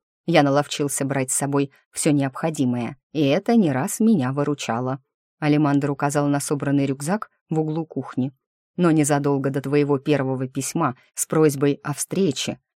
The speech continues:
артефакт-определитель засек повышенную магическую волну. Я мгновенно туда отправился в надежде обнаружить открывшийся портал, но не нашёл ничего, кроме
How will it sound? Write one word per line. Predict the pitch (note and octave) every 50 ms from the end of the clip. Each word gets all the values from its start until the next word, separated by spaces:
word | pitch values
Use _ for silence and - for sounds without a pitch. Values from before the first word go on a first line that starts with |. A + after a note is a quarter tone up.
| _ -
артефакт-определитель | D3 D3 - - D#3 - - D#3 D3 - - C#3+ - D3+ D3 C#3+ D3 D3 D#3 F3 F3 - F#3 F3
засек | D#3 D3+ C#3 C#3 - - E3 -
повышенную | - - D3+ D3+ D#3 F3 - - - F3+ F3+ F3 F3 F3
магическую | D#3+ D3 D3 C#3 C#3+ - - D3+ - - - D#3+ D#3
волну. | D3 D3+ D#3 F3 E3+ D#3+ D3 A#2 - _ _ _ _ -
Я | - C#3 E3+ D#3+
мгновенно | D3 C#3 C3 C#3 C#3+ D3+ E3 E3+ D#3 C3 B2+ C3 C3+
туда | C3+ - C#3+ C3+ C3 C3
отправился | - - C3 - - C3+ D3 E3+ F#3+ G#3 G#3 G3 - - A#3 A3 _ _ _ _ -
в | D3 D3
надежде | E3 D#3 D#3+ C#3+ D#3 D#3 D3 C3+ D#3 D#3
обнаружить | D#3 D3 D#3+ D#3+ E3 D#3 D#3 D3 - D#3 D3 - _ _ _
открывшийся | - D#3+ D#3+ - - D#3 D3+ C#3+ - - D3+ C#3+ - E3
портал, | D3 - E3 E3+ F3 - - C3 B2 - _ _ _ _
но | - F#3 F3 F3 B3
не | A#3+ D#3 C#3
нашёл | C#3 C3+ C3 - - D3+ D#3+ D3+
ничего, | D3 C#3+ C#3+ - - - C#3 C#3 F#3+ G3
кроме | - - D3 C#3 C3+ C#3 C#3